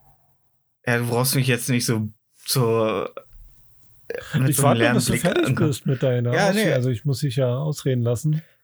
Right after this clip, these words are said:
Speaker 1: <clears throat> Ähm, ich hab immer so, so Hyper-Popcorn. Also mir, mich würd's auch mehr freuen, wenn's einfach Tüten mit Knusperflocken im Kino geben würde.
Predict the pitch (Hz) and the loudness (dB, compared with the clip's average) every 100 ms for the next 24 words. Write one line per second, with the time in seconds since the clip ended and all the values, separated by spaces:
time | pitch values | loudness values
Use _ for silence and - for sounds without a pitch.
0 | _ _ _ _ _ - 147 147 117 - | _ _ _ _ _ -6 0 2 2 -4
1 | - _ _ _ _ _ - - _ 110 | -20 _ _ _ _ _ -20 -20 _ 0
2 | 110 107 107 107 107 - _ _ _ _ | 0 2 0 0 -4 -12 _ _ _ _
3 | _ _ _ _ _ _ - _ _ _ | _ _ _ _ _ _ -20 _ _ _
4 | - - _ _ _ - 131 151 165 185 | -20 -20 _ _ _ -4 0 0 -2 -2
5 | 170 156 156 156 156 156 156 - _ _ | 0 0 0 2 2 2 -2 -6 _ _
6 | _ _ _ _ _ _ _ _ _ - | _ _ _ _ _ _ _ _ _ -2
7 | 127 135 180 - 95 - - _ _ - | 0 2 0 0 -2 -4 -12 _ _ -20
8 | - - 104 - 92 - 139 120 127 135 | -4 -2 0 -2 -4 -6 -2 0 2 0
9 | - - _ _ _ 135 156 165 143 147 | -6 -18 _ _ _ -2 0 0 -2 -2
10 | 143 147 - 165 151 139 135 123 123 127 | 0 0 0 0 0 0 0 0 2 2
11 | 120 131 - 131 135 135 - 143 139 123 | 2 0 0 0 0 -2 -2 2 2 0
12 | - 151 165 - 135 - 123 113 117 113 | 0 0 0 0 0 0 -2 2 2 2
13 | 117 113 - 120 120 113 120 120 113 113 | 0 -2 0 0 2 2 2 2 2 2
14 | 117 139 | 4 2